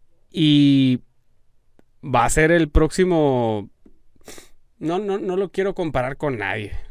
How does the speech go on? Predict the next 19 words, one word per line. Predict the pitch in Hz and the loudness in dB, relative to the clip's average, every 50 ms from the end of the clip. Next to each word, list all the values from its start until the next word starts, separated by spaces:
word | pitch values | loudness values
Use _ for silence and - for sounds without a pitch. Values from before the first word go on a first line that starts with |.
| - - - - - - - - - - | -12 -14 -14 -14 -14 -16 -16 -18 -10 -4
pero | - 143 139 139 | -2 0 0 0
tiene | 127 143 143 156 | 0 0 0 2
un | 165 | 0
estilo | 160 - - 170 156 156 147 | 0 0 0 2 4 4 4
muy | 147 160 170 180 175 | 6 8 10 12 12
bonito | 160 156 151 151 143 - | 10 10 6 4 4 4
de | 156 143 | 4 4
boxeo. | 135 123 - - 151 147 156 165 175 - - - - - - - - - - - | 4 2 0 0 2 2 2 0 -2 -6 -16 -20 -20 -20 -20 -20 -20 -20 -20 -14
De | - - 135 123 127 | -6 0 2 2 2
hecho, | 127 - - 151 143 | 2 4 4 6 8
él | 139 139 | 8 8
es | 147 143 - 160 | 6 6 4 4
muy | 143 139 143 156 160 | 2 4 4 4 4
fanático | 147 - 156 147 151 151 - 160 160 - 143 135 | 4 4 2 2 2 0 -2 -4 -2 0 2 2
de | 123 113 | 2 2
Vasily | 113 113 104 123 131 147 | 2 0 0 2 2 2
Lomachenko. | 151 147 139 113 110 - - 135 143 135 - 160 165 165 - - - - - _ _ _ - - - _ - - _ _ - _ _ _ _ _ _ _ | 2 2 0 0 -2 0 0 0 0 0 -4 -4 -4 -6 -10 -18 -20 -20 -20 _ _ _ -20 -20 -20 _ -20 -20 _ _ -20 _ _ _ _ _ _ _
Y | - 139 127 | -4 -2 0
bueno, | 120 127 147 170 175 147 - | 2 4 4 2 2 -2 -4